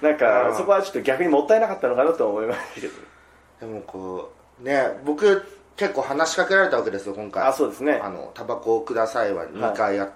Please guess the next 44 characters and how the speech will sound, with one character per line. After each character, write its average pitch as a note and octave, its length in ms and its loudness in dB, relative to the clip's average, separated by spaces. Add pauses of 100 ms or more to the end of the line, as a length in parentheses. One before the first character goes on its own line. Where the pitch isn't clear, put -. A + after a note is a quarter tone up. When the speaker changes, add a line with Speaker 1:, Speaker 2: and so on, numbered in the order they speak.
Speaker 2:
た F2+ 120 -10
し、 - 160 -12
Speaker 1:
は A2 80 0
い。 - 20 0
は F#2+ 60 0
い。 - 80 -10 (400)
Speaker 2:
あ A2+ 100 -8
と、 F2+ 460 -6 (160)
そ A#2+ 160 -12
の、 D#2+ 420 -12 (400)
「ご D3+ 160 2
ち - 80 -6
そ A#3+ 280 0
う B3 40 0
さ C4 140 0
ま」 B3 140 0
が C3 120 4
言 B2+ 160 4
え - 20 4
な E3 100 4
く - 120 -10
て B2 100 -8
み F#2+ 100 -12
た - 120 -8
い - 20 -4
な。 G3+ 400 2 (460)
Speaker 1:
<laughs> - 20 -
Speaker 2:
あ E3+ 120 2
の、 C#3 560 2 (920)
朝 D#3 280 4
食 D3+ 680 0
食 E3 160 0
べ C3+ 120 0
て、 - 180 0 (280)
Speaker 1:
は C3 160 2
い。 G2 40 2 (840)
Speaker 2:
ね、 E3 260 2
「お B2 60 -4
会 C3 180 2
計 C3+ 140 -2
し - 100 -6
た F3 160 2
い D3+ 80 4
よ」 D3+ 100 4